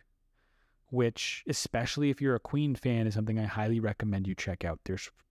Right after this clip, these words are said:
behind the scenes, never before seen photos of, from Peter's time working with Freddie. There's beautiful artwork in the book.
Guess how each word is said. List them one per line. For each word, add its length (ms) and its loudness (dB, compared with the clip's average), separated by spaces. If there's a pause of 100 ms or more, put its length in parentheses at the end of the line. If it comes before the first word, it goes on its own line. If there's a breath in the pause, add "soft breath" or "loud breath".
behind 280 -2
the 60 -4
scenes, 320 -6
never 160 2
before 300 0
seen 260 -2
photos 480 2
of, 100 0
from 200 -6
Peter's 320 0
time 200 -2
working 300 -2
with 140 0
Freddie. 360 2 (340 soft breath)
There's 220 -4 (200)
beautiful 440 -2
artwork 380 0
in 80 2
the 60 2
book. 340 0